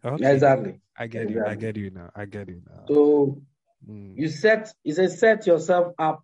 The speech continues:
Speaker 2: for success
Speaker 1: Okay.
Speaker 2: by managing yourself and your surroundings, by removing temptations.
Speaker 1: Remove temptation.
Speaker 2: Set yourself up for success by managing yourself and your surroundings,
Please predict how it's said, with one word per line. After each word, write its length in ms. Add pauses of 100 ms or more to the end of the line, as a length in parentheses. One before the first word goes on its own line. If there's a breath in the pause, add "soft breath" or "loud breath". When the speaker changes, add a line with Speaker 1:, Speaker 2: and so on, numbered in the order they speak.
(120)
Speaker 2:
for 140
success 760 (520)
Speaker 1:
Okay. 440
Speaker 2:
by 300
managing 680
yourself 680 (240)
and 200
your 140
surroundings, 880 (880)
by 460 (640)
removing 680
temptations. 1000
Speaker 1:
Remove 380
temptation. 640
Speaker 2:
Set 200
yourself 520
up 260
for 100
success 760 (500)
by 180
managing 520
yourself 640
and 160
your 200
surroundings, 680